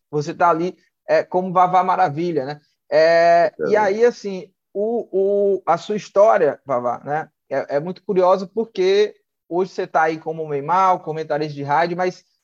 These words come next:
Speaker 1: muita gente também não sabe que você já foi do ramo da política, né? Já foi vereador, enfim,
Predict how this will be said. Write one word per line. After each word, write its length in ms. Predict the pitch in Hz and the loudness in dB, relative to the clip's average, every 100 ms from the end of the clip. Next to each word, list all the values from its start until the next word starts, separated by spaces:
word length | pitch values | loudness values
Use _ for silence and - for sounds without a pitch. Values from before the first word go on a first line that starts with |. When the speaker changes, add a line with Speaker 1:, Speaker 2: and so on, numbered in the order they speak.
| _ _ | _ _
Speaker 1:
muita 240 | 160 175 190 | -8 -2 -2
gente 180 | 185 180 | -2 -2
também 220 | 202 196 | -2 -2
não 140 | 208 | -4
sabe 340 | - 190 190 185 | 0 2 2 0
que 140 | 214 | -2
você 340 | 208 - 202 | 0 0 -2
já 160 | 208 202 | 0 -2
foi 240 | - 208 | 0 -2
do 140 | 214 202 | 0 -2
ramo 260 | 180 214 | -2 -6
da 160 | 190 208 | -4 -4
política, 640 | 208 247 208 226 - 143 | -4 -4 0 0 -2 -10
né? 140 | 135 143 _ _ | -12 -14 _ _
Já 180 | 143 151 | -2 0
foi 300 | 151 190 175 | 2 2 2
vereador, 1000 | 160 170 170 135 135 180 208 202 190 170 | 2 2 4 2 0 2 4 4 2 -2
enfim, 380 | 180 - 165 | -8 -12 -16